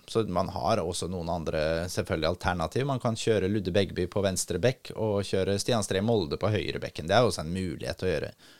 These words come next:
Men sånn det ser ut som Thomassen tenker, så blir det vel Max, eh,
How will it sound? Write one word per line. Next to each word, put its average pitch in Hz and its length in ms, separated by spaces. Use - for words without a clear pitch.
Men 120 120
sånn 110 220
det 101 40
ser 107 300
ut 85 100
som 95 140
Thomassen 101 460
tenker, 110 320
så 127 120
blir 98 200
det 80 80
vel 90 120
Max, 92 320
eh, 87 440